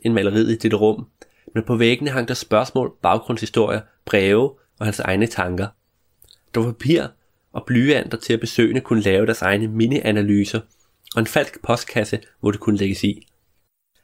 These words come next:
Hele udstillingen lagde op til, at man kunne analysere Agnes maleri, og derigennem lære om sig selv, eller læse den faktatjekkede analyse, og derved lære om hendes liv. I det hele taget,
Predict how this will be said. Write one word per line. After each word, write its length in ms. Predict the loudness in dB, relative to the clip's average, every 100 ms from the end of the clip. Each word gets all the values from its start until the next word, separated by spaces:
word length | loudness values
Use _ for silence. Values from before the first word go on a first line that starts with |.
| _ _
Hele 240 | 2 2
udstillingen 520 | 2 -2 0 0 2 2
lagde 140 | 2
op 180 | 0 0
til, 100 | -2
at 60 |
man 120 | -2 -2
kunne 200 | -4 0
analysere 520 | 0 0 0 0 -2
Agnes 380 | -2 -2 -2 -4
maleri, 520 | -4 -2 -2 -2 -8 _ _ -4
og 120 | 0
derigennem 460 | 0 0 0 0
lære 240 | 0 0 0
om 80 | 0
sig 160 | -2
selv, 280 | 0 -2 -2 -16 _ _ _ _
eller 120 | -2 2
læse 440 | 4 4 2 -4 -12 _ -4
den 100 | -2
faktatjekkede 720 | -2 -4 -6 -4 0 2 2
analyse, 520 | 0 2 2 0 -4 -12 _ _ -6
og 100 | -2
derved 240 | 0 2
lære 240 | 2 2 2
om 120 | 0
hendes 260 | -2 -2
liv. 240 | -4 -4 -8 _ _ _ _ _ _ _ _
I 60 | -2
det 80 | 0
hele 160 | 0
taget, 300 | 0 0 0